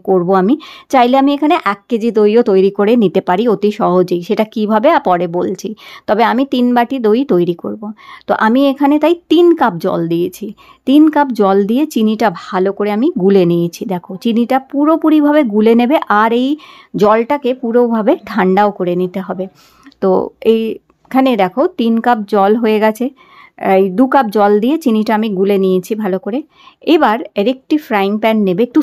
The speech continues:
চওড়া মতন জা-, নেবে একটা ফ্রাইং প্যান। একটি চওড়া ফ্রাইং প্যানে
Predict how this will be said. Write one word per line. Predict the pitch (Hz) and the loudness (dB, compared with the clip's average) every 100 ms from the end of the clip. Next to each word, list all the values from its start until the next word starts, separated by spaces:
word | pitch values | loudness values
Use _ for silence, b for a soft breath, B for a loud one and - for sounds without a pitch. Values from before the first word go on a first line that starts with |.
| - | 0
চওড়া | - 240 240 247 | 0 2 4 4
মতন | 262 247 254 240 | 2 0 -2 -2
জা-, | 202 180 - | 0 -2 -2
নেবে | 196 196 214 | -2 0 -2
একটা | 226 _ 262 | -4 _ -6
ফ্রাইং | 262 190 180 180 | -2 -2 -2 -4
প্যান। | 175 175 - | -6 -8 -10
একটি | - 254 | -8 -4
চওড়া | 254 220 247 294 | 0 0 0 -2
ফ্রাইং | - 226 240 | -2 -4 -4
প্যানে | 254 233 | -4 -6